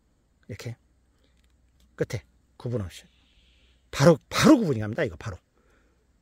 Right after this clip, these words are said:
바로 구분이 가요. 이렇게, 이렇게 보면은, 이렇게 보면은 요거는, 어? 앞눈 같고 요놈은 순눈 같고 그러죠? 야, 이 부분, 이 부분,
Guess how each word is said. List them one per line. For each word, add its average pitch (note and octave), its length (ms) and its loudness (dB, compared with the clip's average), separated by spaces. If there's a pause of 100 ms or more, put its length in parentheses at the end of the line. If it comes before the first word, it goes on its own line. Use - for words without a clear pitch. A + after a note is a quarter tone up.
(200)
바로 F#3 220 4
구분이 G#2 240 -6
가요. F#2 160 -14
이렇게, F#2 240 -18
이렇게 G#2 140 -14
보면은, G2 280 -10 (880)
이렇게 G#2+ 160 -6
보면은 A#2+ 380 -2
요거는, B2+ 320 0 (680)
어? B2+ 140 -8 (300)
앞눈 C#3+ 260 2
같고 C3 220 0
요놈은 B2 160 -2
순눈 F#3+ 220 -4
같고 C3 180 -6
그러죠? A#2+ 260 -2 (440)
야, E2+ 120 -20 (920)
이 B2 100 -6
부분, G2 240 -8 (320)
이 A2+ 100 -10
부분, F#2+ 240 -10